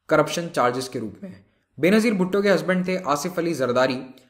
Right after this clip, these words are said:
आसिफ अली जरदारी पर यह आरोप थे कि वो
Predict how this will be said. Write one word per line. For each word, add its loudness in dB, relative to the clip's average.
आसिफ 4
अली 2
जरदारी 2
पर 0
यह 2
आरोप 2
थे -2
कि -6
वो -2